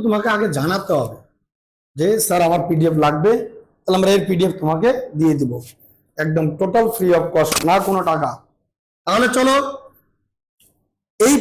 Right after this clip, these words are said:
পর্যন্তই কিন্তু আজকে আমাদের এই বীজগণিতের সাজেশন। আশা করি তুমি ষোলোয় ষোলো কিন্তু বুক করতে চলছো,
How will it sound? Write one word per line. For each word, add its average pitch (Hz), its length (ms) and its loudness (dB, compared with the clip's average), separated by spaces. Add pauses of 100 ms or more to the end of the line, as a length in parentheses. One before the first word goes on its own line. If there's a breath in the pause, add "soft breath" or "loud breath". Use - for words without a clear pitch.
পর্যন্তই 262 520 4
কিন্তু 247 280 2
আজকে 226 340 4 (540)
আমাদের 208 320 2
এই 220 120 6 (920)
বীজগণিতের 233 560 4
সাজেশন। 247 520 2 (420)
আশা 220 320 2
করি 277 220 4
তুমি 262 140 2
ষোলোয় 240 340 2
ষোলো 240 280 2
কিন্তু 208 280 2 (540)
বুক 202 240 0
করতে 220 320 2
চলছো, 175 320 2